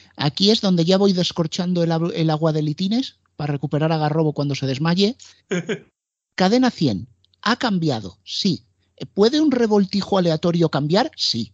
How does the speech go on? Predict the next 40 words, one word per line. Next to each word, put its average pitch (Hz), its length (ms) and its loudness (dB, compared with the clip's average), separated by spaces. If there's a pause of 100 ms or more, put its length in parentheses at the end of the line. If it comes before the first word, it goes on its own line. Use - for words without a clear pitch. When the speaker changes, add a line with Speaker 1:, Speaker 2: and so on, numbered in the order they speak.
Speaker 1:
también 120 320 -6
puede. - 380 -2 (460)
Speaker 2:
Y 156 80 -6
puede 233 220 2
seguir 233 260 -2
siendo 254 260 -2
igual 240 200 4
de 240 80 4
aleatorio. 226 480 0 (160)
<laughs> - 600 -6
Speaker 1:
Sí, - 340 -2
eh, 143 280 -2
bueno, 190 340 2 (400)
lo 175 160 4
que 208 100 2
hemos 294 220 2
observado 208 720 -2
de 147 200 0
hace 190 220 0
unas, 156 520 0 (300)
sobre 165 340 0
todo 262 240 -4
tres 220 240 -4
semanas 170 420 -2
a - 20 0
esta 156 220 -4
parte, 180 300 -2
aunque 120 340 -4 (400)
yo 160 140 2
creo 240 180 2
que - 80 0
se - 100 2
empezó 156 280 0
a - 20 4
notar 165 300 2
con 131 140 0
los 120 140 -2
primeros 156 420 2
del 165 120 2
año, 160 300 4